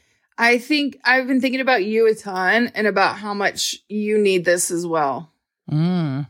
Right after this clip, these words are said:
Speaker 2: do say more.
Speaker 1: Well, I think both of us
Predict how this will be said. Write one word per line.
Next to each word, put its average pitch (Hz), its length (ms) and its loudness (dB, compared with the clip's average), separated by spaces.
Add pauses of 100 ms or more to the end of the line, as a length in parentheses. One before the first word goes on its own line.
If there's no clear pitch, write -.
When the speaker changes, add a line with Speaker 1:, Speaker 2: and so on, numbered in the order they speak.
(240)
Speaker 2:
do 233 380 4
say 220 600 0
more. 151 680 -2 (420)
Speaker 1:
Well, 294 340 2
I 294 140 2
think 403 300 0
both 294 260 0
of 330 140 2
us 247 520 0